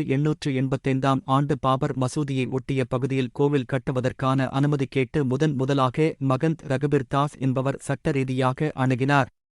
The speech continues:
ஆனால் பைசாபாத் மாவட்ட மாஜிஸ்திரேட் அனுமதி மறுத்தது.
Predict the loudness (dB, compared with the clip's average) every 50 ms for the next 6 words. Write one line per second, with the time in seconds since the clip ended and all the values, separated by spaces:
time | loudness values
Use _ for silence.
0 | _ _ _ _ _ _ _ _ _ _ _ _ -2 2 2 4 4 4 4 2
1 | 2 0 _ _ _ _ 0 2 2 2 2 2 0 0 2 0 -2 -2 0 0
2 | 2 2 2 2 -2 -2 -2 -2 0 2 2 2 0 -2 -4 -2 -2 -2 -2 -2
3 | -2 0 0 2 2 2 0 0 0 0 -2 0 -2 0 4 4 4